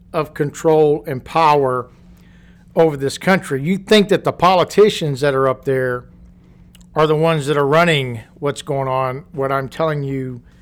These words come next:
is the communists, big tech, et cetera. These are the people that are gonna run this administration and run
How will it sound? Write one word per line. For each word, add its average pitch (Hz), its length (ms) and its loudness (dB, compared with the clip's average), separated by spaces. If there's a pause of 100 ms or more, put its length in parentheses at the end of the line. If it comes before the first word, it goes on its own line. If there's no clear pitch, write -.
(340)
is 131 160 -6
the 135 80 -4
communists, 156 760 0
big 147 420 -4
tech, 147 440 -2
et 151 160 -12
cetera. 143 560 -4 (640)
These 143 360 -4
are 139 40 -4
the 131 120 -4
people 135 500 -6 (600)
that 135 100 -2
are 135 100 0
gonna 131 240 -4
run 151 280 2
this 147 180 -2
administration 139 920 -4 (480)
and 131 200 -6
run 135 280 -6